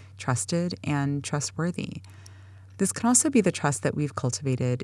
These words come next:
in ourselves, maybe the ability to hear our own voice over the racket of others' advice or opinions, or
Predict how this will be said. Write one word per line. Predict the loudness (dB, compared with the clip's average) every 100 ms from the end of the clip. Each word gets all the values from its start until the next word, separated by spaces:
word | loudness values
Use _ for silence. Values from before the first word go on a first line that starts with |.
| -2
in | 0
ourselves, | 0 -2 -2 -2 -2 -4 -6 -8 -10 -14 -20 -6 2
maybe | 4
the | 4 2
ability | 2 0 0
to | 0 0
hear | 0 0 2
our | 2 2
own | 0 0
voice | 0 0 0 -2
over | -2 -2
the | -2
racket | -2 -2 -4
of | -4 -4
others' | -4 -2 -2 -2 -4
advice | -4 -2 -2 -2 -4
or | -4
opinions, | -2 -2 -2 -4 -6 -6 -4
or | -2 0